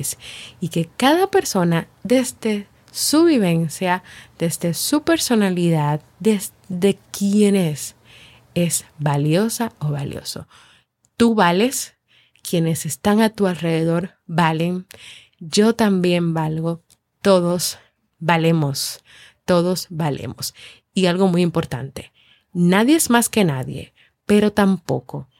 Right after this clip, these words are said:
nadie es menos que nadie. Entonces, para ir profundizando más, ¿cómo se construye la autoestima? Según los estudios se ha demostrado que el treinta por ciento de la autoestima está determinada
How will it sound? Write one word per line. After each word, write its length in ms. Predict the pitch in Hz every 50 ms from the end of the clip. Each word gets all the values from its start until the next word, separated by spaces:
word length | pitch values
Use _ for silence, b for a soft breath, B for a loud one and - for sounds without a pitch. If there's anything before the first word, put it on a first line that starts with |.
| _ _ _ -
nadie 720 | 175 165 170 170 170 165 160 143 165 160 165 170 - _ _ -
es 340 | 175 170 160 165 160 - - _ _ _
menos 500 | - 165 156 139 127 131 131 143 139 -
que 160 | - - 147
nadie. 380 | 117 107 - - - - - - - - - _ _ _ _ _ -
Entonces, 760 | - 185 180 180 165 214 208 185 170 160 139 - - - - _ _
para 260 | - 160 165 165 156 170
ir 160 | 202 208 208
profundizando 840 | - 208 202 - 202 190 180 175 156 147 151 160 151 151 160 165
más, 340 | 202 294 339 - - - _ _ _ _ _ _ _ _ _ _ _ _ _ - -
¿cómo 280 | - - 247 254 294 302
se 140 | 294 294 277
construye 520 | 254 247 240 - - 220 208 208 208 208
la 120 | 208 202 196
autoestima? 920 | 190 185 - - 175 170 151 - - - - - 139 113 90 90 - B B B B B B B B B
Según 320 | - - 190 180 202 214
los 160 | 240 262 254
estudios 400 | 247 226 - 220 220 233 247 226
se 80 | - 180
ha 40 | 175
demostrado 640 | 180 185 185 190 - - 160 151 147 147 156 151
que 80 | - 170
el 140 | 165 156
treinta 340 | - 165 214 247 247 302 302
por 160 | - 269 262
ciento 380 | - - - 208 190 202 214 233
de 100 | 220 214
la 60 | 202
autoestima 640 | 196 190 - - 196 - - - 165 160 151 170 190 B B B B B B B B
está 260 | 180 160 - - 170
determinada 720 | 160 170 165 185 180 208 247 262 214 175 170 185 247 -